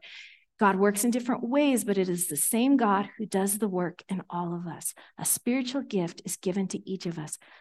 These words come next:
so we can help each other. Last week, we talked about going to, uh, gift test dot org, and Andy did that. He's like, "These are my gifts." He came in today and he's like, "Look at, I'm,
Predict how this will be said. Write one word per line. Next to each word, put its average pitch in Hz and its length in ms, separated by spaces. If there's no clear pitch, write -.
so - 140
we 175 120
can 165 140
help 190 600
each 185 300
other. 151 340
Last 240 300
week, 247 180
we 233 80
talked 214 280
about 202 180
going 220 180
to, 190 160
uh, 208 80
gift 233 320
test 254 360
dot - 240
org, 277 520
and 190 540
Andy 196 320
did 220 240
that. 180 160
He's 208 200
like, 196 200
"These 285 220
are 320 100
my 294 140
gifts." 320 320
He 240 160
came 269 260
in 277 120
today 254 160
and 226 100
he's 226 80
like, 233 160
"Look 320 200
at, - 120
I'm, 233 220